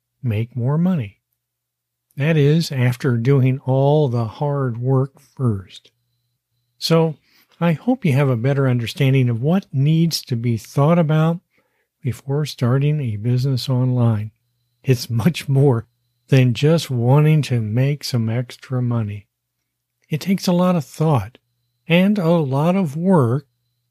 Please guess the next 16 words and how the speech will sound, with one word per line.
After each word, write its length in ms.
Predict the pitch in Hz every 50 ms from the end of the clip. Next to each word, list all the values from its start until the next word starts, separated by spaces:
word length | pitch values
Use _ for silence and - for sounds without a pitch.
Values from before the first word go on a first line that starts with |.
| _ _
in 140 | - 131 127
the 100 | 123 120
background 800 | 120 139 147 147 139 127 - 123 117 107 110 107 110 127 143 - _ _ _ _ _ _ _ _ _
while 320 | _ 123 117 120 131 - _ -
no 200 | 147 131 135 135
one 260 | 135 131 135 135 143
is 220 | 156 147 - -
looking 540 | 147 156 147 127 - 120 104 101 110 120 120 - _ _ _ _ _ _
before 320 | 156 139 - - 156 147
you'll 240 | 143 147 147 156 -
even 560 | - - 190 190 202 208 190 151 113 113 110 104
start 340 | - - 123 120 131 -
making 540 | - 127 120 123 123 120 - 131 120 123 135 -
any 300 | - 151 143 156 170 180
significant 760 | 147 - - 123 110 113 120 117 123 120 139 123 135 143 147
money 440 | 139 135 143 139 113 101 104 117